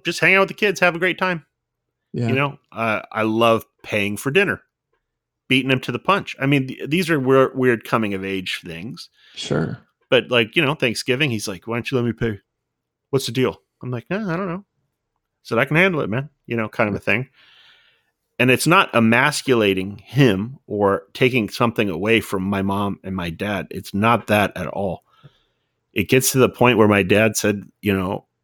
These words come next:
Speaker 1: a couple days ago, where it's pretty neat when your son turns down the Yankees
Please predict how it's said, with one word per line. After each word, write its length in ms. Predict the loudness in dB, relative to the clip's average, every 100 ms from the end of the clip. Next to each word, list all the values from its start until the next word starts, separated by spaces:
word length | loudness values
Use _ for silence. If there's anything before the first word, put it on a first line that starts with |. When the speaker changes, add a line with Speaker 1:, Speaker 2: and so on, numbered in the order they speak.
| _ _ _ _ _ -4
Speaker 1:
a 40 |
couple 180 | 0 0
days 320 | 2 2 2
ago, 340 | -2 -4 -6 -10 _ _ _ _ _ _ _ _ _ _ -20 -8
where 500 | -2 0 -2 -6 -14 _ _ _ _ _ _
it's 120 | -8
pretty 240 | 4 6 6
neat 180 | 4 4
when 160 | 0
your 120 | -2
son 360 | -2 2 2 4
turns 340 | 2 2 2
down 240 | 0 0 0
the 100 | -2
Yankees 540 | -2 -4 -8 -12 -14